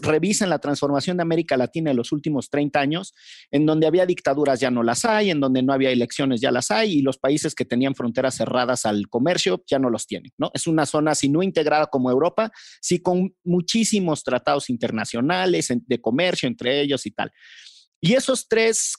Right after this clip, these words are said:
consensos o discursos hegemónicos, como les quieran decir, no han resuelto los problemas de la gente. Porque si somos finos con el análisis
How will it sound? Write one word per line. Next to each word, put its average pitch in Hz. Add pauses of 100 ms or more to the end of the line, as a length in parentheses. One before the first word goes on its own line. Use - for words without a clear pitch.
(120)
consensos 190
o 143
discursos 170
hegemónicos, 156
como 139
les 127
quieran 190
decir, 127 (520)
no 190
han 277
resuelto 247
los 120
problemas 131
de 110
la 107
gente. - (640)
Porque 170
si 170
somos 269
finos 202
con 151
el 139
análisis 147